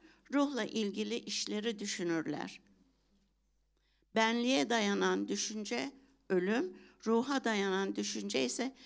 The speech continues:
yaşam ve esenliktir." Şimdi biz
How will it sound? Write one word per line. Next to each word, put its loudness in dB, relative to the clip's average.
yaşam 0
ve -2
esenliktir." -6
Şimdi 0
biz 4